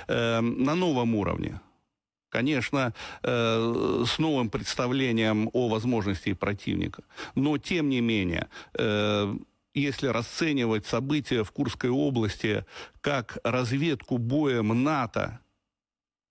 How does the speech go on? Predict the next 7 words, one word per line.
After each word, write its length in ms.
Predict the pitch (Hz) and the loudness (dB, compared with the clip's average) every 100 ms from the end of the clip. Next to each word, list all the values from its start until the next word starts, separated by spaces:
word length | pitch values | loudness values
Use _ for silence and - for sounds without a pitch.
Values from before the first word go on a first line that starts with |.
| _ _ _ _ - - - | _ _ _ _ -18 -16 -6
по 120 | 151 | -4
проверке 500 | - 151 175 151 139 | -2 0 0 -2 -2
подготовки 760 | - 127 123 147 - 160 - 127 | -4 -4 -2 -4 0 0 0 0
России 540 | 113 131 - 196 151 | 0 0 0 0 0
к 100 | 120 | 0
отражению 1080 | 117 - 120 135 143 143 117 107 104 98 - | -4 -2 -2 0 0 2 2 2 2 -2 -2
агрессии 760 | 117 123 170 226 - 123 92 | -4 -2 0 0 0 -2 -4